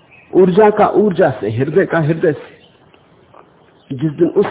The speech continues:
आदान प्रदान का सेतु तुम्हें स्पष्ट हो जाएगा, उस दिन तुम हंसोगे कि नाहक जो हम सुनते थे, उसमें हमने इतना समय गंवाया,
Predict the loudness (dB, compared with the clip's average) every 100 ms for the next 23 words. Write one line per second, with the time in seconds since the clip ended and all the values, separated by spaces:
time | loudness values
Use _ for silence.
0 | -2 -2 0 0 -2 -2 -2 -2 -4 -8
1 | -6 -6 -6 -6 -6 -6 -8 -10 -12 -10
2 | -10 -10 -8 -10 -10 -16 -20 -20 -20 -20
3 | -20 -20 -12 -6 0 0 2 0 0 0
4 | -2 -4 -10 -14 -20 -20 -20 -20 _ -8
5 | -2 0 0 -2 -6 -16 -20 _ _ _
6 | -14 -8 -4 -4 -4 -4 -4 -4 -2 -4
7 | -4 -6 -6 -6 -6 -6 -6 -6 -6 -6
8 | -6 -6 -6